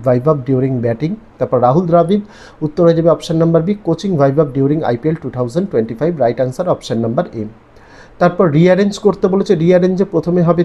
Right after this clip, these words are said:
তিনেরটা, তারপরে হবে একেরটা, তারপরে চারেরটা,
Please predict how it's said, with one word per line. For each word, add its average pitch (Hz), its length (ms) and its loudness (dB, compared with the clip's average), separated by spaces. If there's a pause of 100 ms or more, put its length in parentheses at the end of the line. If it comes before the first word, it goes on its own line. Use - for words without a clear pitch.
(160)
তিনেরটা, 180 600 0 (360)
তারপরে 165 420 2
হবে 160 200 2
একেরটা, 175 680 -2 (140)
তারপরে 135 440 0
চারেরটা, 165 540 0